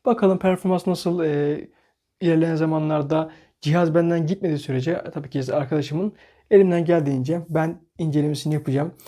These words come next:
Ki yirmi üç Ultra ile kıyaslayacağım. Bakalım bizleri nasıl bir şeyler bekliyor. Göreceğiz arkadaşlar. Genel olarak bu şekilde. Ben tasarım tarafında yirmi beş serisinin,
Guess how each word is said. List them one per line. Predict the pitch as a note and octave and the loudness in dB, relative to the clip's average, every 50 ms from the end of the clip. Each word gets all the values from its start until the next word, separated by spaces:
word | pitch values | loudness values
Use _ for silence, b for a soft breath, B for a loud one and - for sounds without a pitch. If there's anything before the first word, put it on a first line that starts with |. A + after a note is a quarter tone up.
| B B B B _ | B B B B _
Ki | - - F#3+ | -2 0 2
yirmi | F#3 E3 C#3+ C#3 D3 D3 D#3+ E3 D#3+ | 2 2 2 2 2 2 2 0 0
üç | D#3+ - - | -4 -6 -10
Ultra | F#3 - - D3+ | -8 -6 -4 -2
ile | C#3 C#3 C3 | -2 -4 -4
kıyaslayacağım. | - - E3 D#3+ D3+ - C#3 C3 C#3 E3 F#3+ G3+ F#3+ - - | -4 -4 -4 -4 -4 -4 -4 -2 -2 -2 -4 -6 -6 -8 0
Bakalım | E3 F#3 F3 - - E3+ E3+ E3+ D#3+ | 0 0 2 2 2 0 2 2 0
bizleri | D#3+ D#3 D#3 E3 E3 | 0 -2 0 -2 -2
nasıl | E3 D#3+ E3+ D3+ | -2 -2 -4 -4
bir | |
şeyler | C#3 - C#3+ C3+ C3+ C3 C3 | -4 -4 -4 -4 -2 -2 -2
bekliyor. | C3 B2+ C3 C3+ G3 A3 G3 | -2 -4 -2 -2 -2 -2 2
Göreceğiz | F#3+ F#3 D#3 C3+ B2+ B2 | 2 2 2 2 0 -2
arkadaşlar. | A#2 A2+ B2 A#2+ B2 A#2+ - - A3 G#3+ b b b b b b b b b b _ _ | -2 -4 -4 -6 -6 -6 -6 -6 -6 -6 b b b b b b b b b b _ _
Genel | - B3+ A3 G#3 | 0 2 4 4
olarak | G#3 G3+ G3+ G3+ - | 4 4 2 0 -4
bu | F#3+ | -4
şekilde. | - D#3+ - - B2+ B2+ D3 E3+ E3+ E3 | -4 -6 -6 -6 -4 -2 0 -2 0 2
Ben | G3+ G3+ G3 G3 | 2 2 2 0
tasarım | - - E3+ - G3+ G3+ G3+ G3 | -2 -6 -2 0 2 2 2 2
tarafında | G3+ F#3+ F3+ - F#3+ F#3 F3 F3+ F#3 F#3 - b b b b b b b b b b b _ - | 2 0 2 2 2 2 2 4 2 2 0 b b b b b b b b b b b _ -2
yirmi | D3 D3 E3+ D#3+ E3+ F3+ E3+ F#3+ | 2 2 4 4 4 4 4 4
beş | F#3+ F#3+ | 2 2
serisinin, | - - G3 F3+ F#3 F3+ - - F#3+ F#3 F#3+ A#3 G#3+ A3 G3 F3+ - | 0 0 0 0 0 0 -2 0 0 0 0 -2 -4 -10 -18 -20 -20